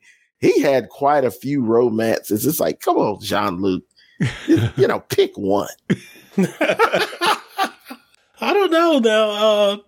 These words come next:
Speaker 3: I mean, Janeway had her interest for a while. You know, it,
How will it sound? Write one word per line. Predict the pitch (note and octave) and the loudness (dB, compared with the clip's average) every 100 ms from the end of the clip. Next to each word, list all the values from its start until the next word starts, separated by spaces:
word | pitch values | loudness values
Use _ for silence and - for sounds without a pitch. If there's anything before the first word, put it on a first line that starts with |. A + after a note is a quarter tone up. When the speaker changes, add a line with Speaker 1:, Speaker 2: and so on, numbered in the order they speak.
| _ - | _ -8
Speaker 3:
I | F#3 | -2
mean, | B3+ A#3 | 2 2
Janeway | G3+ A#3 D4 A#3+ A#3 | 2 0 2 2 2
had | A3 G#3+ | 2 0
her | G#3 G3+ | 0 0
interest | F#3+ B3+ C4 C#3 A#2+ - - - _ | 0 -2 -2 -2 -2 -4 -16 -20 _
for | - D#3+ | 0 2
a | C#3+ | 4
while. | C3 A#2 A2+ A#2 A#2+ - | 2 0 0 -2 -4 -4
You | C#3 D3 | 0 2
know, | D#3 D#3+ | 4 4
it, | D#3 | 2